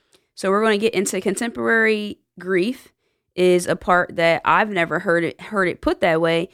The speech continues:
But if I'm really being honest, it's kinda what we're basically talking about for the most part with the Grief Bully podcast. And so this particular article that I was, I was looking into, and I'll make sure that in the show notes I reference the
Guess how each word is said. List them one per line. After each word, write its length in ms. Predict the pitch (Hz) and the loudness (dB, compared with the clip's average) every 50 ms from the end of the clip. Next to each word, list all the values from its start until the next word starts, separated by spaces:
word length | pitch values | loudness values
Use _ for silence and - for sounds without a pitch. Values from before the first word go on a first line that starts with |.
| _ _ _ _ | _ _ _ _
But 160 | _ 208 220 233 | _ 2 4 4
if 160 | 240 233 - | 4 2 0
I'm 140 | 214 214 214 | -4 -4 -2
really 240 | 262 269 269 262 | 0 0 0 0
being 280 | 240 214 220 214 208 202 | -4 -4 -2 0 0 2
honest, 360 | 196 208 233 254 240 233 - | 2 2 2 0 -2 -4 -6
it's 80 | 226 - | -10 -8
kinda 300 | - 233 220 220 220 214 | -2 -2 0 0 0 -2
what 180 | 208 208 - | -2 -4 -2
we're 120 | 196 196 185 | -2 -2 0
basically 440 | 185 196 202 - 208 214 208 190 196 | 0 -2 -2 -2 -6 -6 -6 -6 -2
talking 320 | - 190 180 - - 214 | 0 0 0 0 0 -2
about 260 | 185 185 175 160 - | 0 0 0 0 0
for 120 | - 180 170 | -2 -2 -4
the 60 | 165 | -2
most 260 | 165 165 190 - - | -2 -2 -4 -4 -2
part 240 | - 180 156 120 - | 0 0 0 0 -2
with 100 | 165 175 | -6 -6
the 80 | - | -4
Grief 240 | 170 170 170 180 - | -2 -2 -2 -2 -2
Bully 180 | 165 - 156 147 | -6 -6 -6 -6
podcast. 720 | - 202 190 - 101 - - - - - - 190 - - - _ _ - - - | -2 0 0 0 0 -2 -4 -6 -6 -6 -6 -10 -12 -16 -20 _ _ -20 -12 -4
And 120 | - 196 | -2 2
so 60 | - | 2
this 140 | 240 262 254 | 4 2 2
particular 500 | 247 240 320 349 339 370 311 285 247 - | -2 -2 -2 0 0 2 2 2 2 4
article 520 | 165 190 208 208 208 - 185 165 160 185 190 _ _ _ _ _ _ _ _ _ _ _ _ _ _ _ _ _ - - | 4 2 2 2 0 -2 -2 -2 -2 -2 -6 _ _ _ _ _ _ _ _ _ _ _ _ _ _ _ _ _ -18 -8
that 200 | 208 196 190 185 | -2 0 2 4
I 120 | 185 185 | 4 4
was, 120 | 180 185 - | 2 2 0
I 100 | - 175 | 0 2
was 160 | 175 180 185 | 2 2 0
looking 200 | 185 185 - 180 | -2 -2 0 2
into, 280 | 185 185 185 - 208 180 | 2 2 2 0 0 2
and 80 | 175 | 4
I'll 100 | 180 180 | 4 4
make 160 | 185 196 196 196 | 4 2 -2 -2
sure 160 | - - 202 | -2 -2 0
that 140 | 196 180 - | 0 0 0
in 100 | 175 180 | 0 -2
the 80 | 170 | -4
show 240 | 180 - - 180 180 | -4 0 0 2 2
notes 220 | 180 170 165 - - | 2 0 -2 -4 -2
I 140 | - 160 165 | -2 0 0
reference 560 | 165 165 165 160 - - 170 175 180 - - | 0 0 -2 -2 0 0 -2 -2 0 -4 -2
the 380 | - 165 165 160 156 156 156 | 0 2 2 4 2 2 0